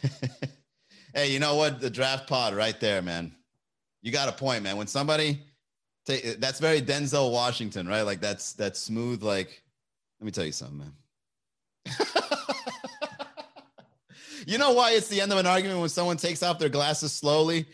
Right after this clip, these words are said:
Because that's grounds that a fight's about to break out. So it's like, let him have his say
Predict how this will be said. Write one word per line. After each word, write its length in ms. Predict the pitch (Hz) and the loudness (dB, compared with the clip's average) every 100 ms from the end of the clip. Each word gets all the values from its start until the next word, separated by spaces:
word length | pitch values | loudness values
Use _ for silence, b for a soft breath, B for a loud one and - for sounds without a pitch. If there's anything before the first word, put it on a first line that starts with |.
| B B | B B
Because 240 | 139 147 | 0 0
that's 200 | 151 151 | 2 0
grounds 380 | - 143 143 131 | 2 2 2 0
that 100 | 127 | 0
a 40 | 113 | 0
fight's 300 | - 123 117 | 0 0 0
about 240 | 113 110 | 0 0
to 60 | 95 | -2
break 280 | 104 104 104 | 0 0 0
out. 220 | 82 73 | -2 -4
So 140 | 113 | -4
it's 120 | 107 | -2
like, 140 | 110 107 | -2 -2
let 180 | 127 156 | -2 0
him 60 | |
have 200 | 156 156 | 0 0
his 140 | 160 147 | -2 -2
say 440 | 160 143 131 131 | -2 0 -2 -6